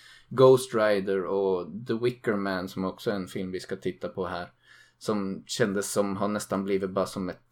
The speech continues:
skämt online, att så här, när man verkligen ska plocka fram exempel på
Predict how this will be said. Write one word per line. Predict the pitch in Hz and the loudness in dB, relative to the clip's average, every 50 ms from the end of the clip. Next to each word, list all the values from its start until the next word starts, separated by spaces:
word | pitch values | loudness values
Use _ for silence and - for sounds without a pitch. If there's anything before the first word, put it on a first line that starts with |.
| _ - | _ -16
skämt | - - - - 160 139 107 98 95 - - - | -12 -8 0 2 2 4 2 0 -4 -6 -12 -10
online, | - 113 95 92 104 110 123 117 92 87 82 80 90 | -8 -6 -6 -4 -2 0 0 0 -2 -4 -8 -8 -10
att | 87 - - | -12 -10 -10
så | - - 76 | -8 -6 -6
här, | 82 92 | -6 -6
när | 95 92 | -8 -8
man | 92 92 98 90 98 | -10 -10 -10 -6 -2
verkligen | 107 101 98 - 110 104 | -2 -2 -2 -2 -8 -8
ska | - - 101 | -6 -6 -6
plocka | - - 101 95 - 104 | -4 -4 -6 -4 -4 -6
fram | - - 101 98 92 | -2 -2 -2 -2 -2
exempel | 92 - - - 101 95 95 - 90 90 | -6 -6 -6 -4 -4 -4 -4 -4 -4 -6
på | - - - 95 82 78 | -4 -2 -4 -2 -2 -4